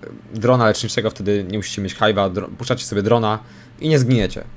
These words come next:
No i tak samo trzymacie, dopóki boss nie zginie. Boss zginie, możecie puścić, jest koniec, e, tego bossa.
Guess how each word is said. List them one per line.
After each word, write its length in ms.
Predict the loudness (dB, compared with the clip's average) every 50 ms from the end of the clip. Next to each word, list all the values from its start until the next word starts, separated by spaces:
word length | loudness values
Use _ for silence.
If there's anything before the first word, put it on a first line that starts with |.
| -18 -20 -20 -20 -18 -20 -20 -20 -20 -20 -20 -20 -20 -20 -20 -20 -20 -20 -20 -20 -12 -4 0
No 60 | 2
i 20 |
tak 140 | 2 2 4
samo 260 | 4 4 4 4 4
trzymacie, 400 | 2 2 2 4 4 4 4 4
dopóki 300 | 4 2 2 0 -2 0
boss 240 | 2 4 2 2 2
nie 60 | 0
zginie. 300 | -2 0 0 2 2 2
Boss 240 | 2 4 4 4 4
zginie, 300 | 2 2 2 2 2 2
możecie 340 | 2 2 0 -2 -2 -4 -2
puścić, 520 | 0 0 0 0 0 -2 -4 -4 -6 -10 -6 -2
jest 200 | -2 -2 0 2
koniec, 500 | 2 2 2 2 0 -2 -6 -12 -12 -12 -12
e, 120 | -12 -8
tego 240 | -6 -4 -2 -2 0
bossa. 320 | 0 0 -2 -2 -4 -8